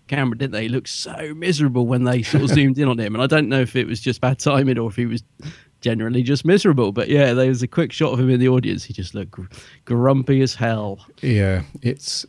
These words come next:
Speaker 1: And that was
Speaker 2: Yeah.
Speaker 1: before they announced the result. <laughs>
Speaker 2: He does, he does look like that sometimes, though, doesn't he?
Speaker 1: Mm.
Speaker 2: There
Speaker 1: Yeah,
Speaker 2: are,
Speaker 1: he does, yeah.
Speaker 2: th-, there are times where, when we've seen him on T V before and he's not looking at the camera, I think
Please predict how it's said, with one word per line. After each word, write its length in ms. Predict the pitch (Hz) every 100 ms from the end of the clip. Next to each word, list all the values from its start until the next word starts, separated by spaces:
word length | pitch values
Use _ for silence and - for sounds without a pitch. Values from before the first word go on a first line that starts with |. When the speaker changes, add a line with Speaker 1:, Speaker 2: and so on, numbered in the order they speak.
| _
Speaker 1:
And 140 | - 139
that 140 | 160
was 100 | 160
Speaker 2:
Yeah. 100 | -
Speaker 1:
before 280 | 175 202 220
they 120 | 151
announced 340 | 139 131 127 -
the 80 |
result. 420 | 127 117 120 110 127 131 - -
<laughs> 320 | - 160 -
Speaker 2:
He 140 | - 160
does, 220 | 202 -
he 180 | - 160
does 260 | 196 196 151
look 200 | 208 175
like 140 | 135
that 140 | 120 -
sometimes, 540 | 110 104 104 95 90
though, 160 | 98 92
doesn't 200 | 143 147
he? 80 | 101
Speaker 1:
Mm. 460 | 147 156 120 101 -
Speaker 2:
There 100 | 135
Speaker 1:
Yeah, 80 |
Speaker 2:
are, 40 | -
Speaker 1:
he 40 | 139
does, 360 | 147 143 -
yeah. 60 | 135
Speaker 2:
th-, 120 | 143 -
there 120 | 131
are 140 | 160 160
times 440 | 160 160 123 101
where, 280 | 110 107 104 - _ _ _ _ -
when 160 | 120
we've 100 | 123
seen 200 | - 139
him 80 | 127
on 100 | 110
T 200 | 98 120
V 140 | 110 104
before 400 | 98 - 113 95
and 60 | 98
he's 120 | 92
not 160 | 107
looking 320 | 117 98 107 104
at 140 | 110
the 60 | 104
camera, 400 | 113 107 95 85
I 40 |
think 220 | - 107